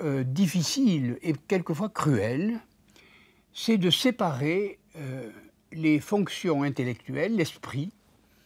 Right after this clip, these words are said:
et les fonctions corporelles, c'est-à-dire le corps. Et on dit souvent qu'il y a un enseignement intellectuel, par exemple, apprendre à écrire, apprendre à lire, apprendre les mathématiques ou,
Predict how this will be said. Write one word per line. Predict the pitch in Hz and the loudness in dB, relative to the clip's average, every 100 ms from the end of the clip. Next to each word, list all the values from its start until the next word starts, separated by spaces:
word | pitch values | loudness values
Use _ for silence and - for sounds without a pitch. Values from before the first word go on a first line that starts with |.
| _ _ _ - | _ _ _ -4
et | 180 180 | 0 2
les | 170 | 0
fonctions | - 180 - 156 | 0 -4 -2 -2
corporelles, | 143 123 - 120 208 220 | -2 -8 -10 -4 -4 -4
c'est-à-dire | - 127 165 | -6 -6 -2
le | 147 | -2
corps. | 113 - 85 - - - _ _ _ _ _ _ _ - | -4 -10 -14 -16 -20 -20 _ _ _ _ _ _ _ 0
Et | 202 233 233 - - - - | 4 4 2 -2 -14 -20 -4
on | 165 | 0
dit | 151 160 | 0 -2
souvent | - 147 143 220 240 | -4 -6 -2 -2 -2
qu'il | - 151 | -4 -2
y | 156 | 0
a | |
un | 139 135 | 0 0
enseignement | 147 170 202 175 165 151 131 110 101 95 _ | 0 2 2 2 2 0 -2 -4 -10 -16 _
intellectuel, | 135 120 123 120 - 143 160 214 | -12 -8 -8 -10 -8 -2 0 0
par | 185 95 | -4 -10
exemple, | 117 135 143 139 - 139 135 - _ _ _ _ | -10 -4 -4 -4 -4 -6 -6 -16 _ _ _ _
apprendre | 131 113 127 110 | -8 -6 -6 -4
à | 123 | -4
écrire, | 135 - 170 151 | -6 -4 -2 -2
apprendre | 147 107 107 110 | -4 -8 -8 -4
à | 139 | -2
lire, | 147 180 175 | -2 -2 -2
apprendre | 135 - 120 127 113 123 - - - | -4 -8 -8 -6 -6 -8 -10 -16 -8
les | 127 | -4
mathématiques | 131 127 131 127 113 147 127 131 | -4 -2 -4 -4 -4 -6 -6 -8
ou, | 131 | -10